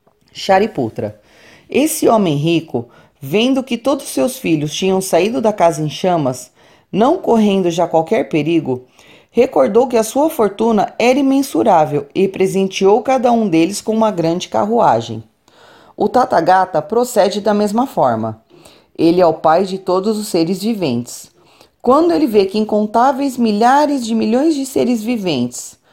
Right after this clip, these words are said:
através do portal dos ensinamentos do Buda, conseguem escapar às dores do triplo mundo, o caminho medonho e perigoso, e atinge os deleites do Nirvana, então Tathagata tem este pensamento:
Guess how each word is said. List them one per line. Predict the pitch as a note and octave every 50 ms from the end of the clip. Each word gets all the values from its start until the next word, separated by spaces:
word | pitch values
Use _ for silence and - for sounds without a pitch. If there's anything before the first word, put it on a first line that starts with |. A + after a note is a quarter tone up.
| _ _ _ _ _ _
através | - - E3+ E3+ F#3 F3+ F3 F3+ A3 A#3+ B3+
do | B3+ C#4
portal | B3 B3+ B3+ B3 B3 A3+ F#3+ F3
dos | E3 F3 F3+ E3
ensinamentos | F#3 F#3 F3+ - - F3+ F3 E3+ E3+ F#3 G3+ B3+ - C4+ G#3
do | F3 D#3+ E3
Buda, | D3 D3 D#3+ E3+ F3 E3 D3 C#3 C3 - - _ _ _ _ _ - _ _ _ _
conseguem | - G#3 G3+ G#3+ G#3 - - - B3 C4 D4+ - C#4 C#4 C#4
escapar | C4 - - B3 A#3+ - A3+ G3 F#3 F3+
às | F3+ E3+
dores | D#3+ E3 G#3+ A3 A3 G#3+ F#3+
do | E3+ G3 G3+
triplo | G3 A3+ A3 C4+ D#4+ - A3 F#3
mundo, | D#3+ E3+ F3+ G3+ G#3 G3+ F#3+ D#3 C#3+ B2+ B2 - _ _ _ _ _ _
o | - F3+
caminho | F3 - F#3+ F3 F#3 G3 G#3+ A#3+ B3+
medonho | A#3+ A3+ G#3 F#3 E3 G3 A3+ B3+ B3
e | G#3+
perigoso, | G#3 - E3+ D#3 C#3 C3 D3 E3+ F3 F3 E3+ D3+ C3+ C3 C3 B2+ B2+ _ _ - - - - - _ _ -
e | - F3 F3+
atinge | E3+ E3+ E3+ - - - A#3 B3 C4+ D4 C4 C#4
os | C#4 C4 A3+
deleites | G#3 A3 G3 G3+ G#3+ A3+ - - F#3
do | E3 F#3+ F#3
Nirvana, | F3 E3 D#3 D3 D3 E3 F3+ F#3 F3+ E3+ D#3 C#3 C#3 B2+ - _ _ _ _ _ _ _ _ -
então | - B3 C4 A#3+ - - G#3+ G3+ G#3 A#3
Tathagata | A#3 A3+ G#3 G#3 G#3+ G#3+ F#3 E3 D#3+ D#3 E3+ F3 - F#3
tem | F#3 - - F3+ F#3+
este | G3+ G3+ - -
pensamento: | - A3+ A3 A3+ A3 - B3 B3 A3 D#3 C3 B2 A#2+ A#2 - B2 A#2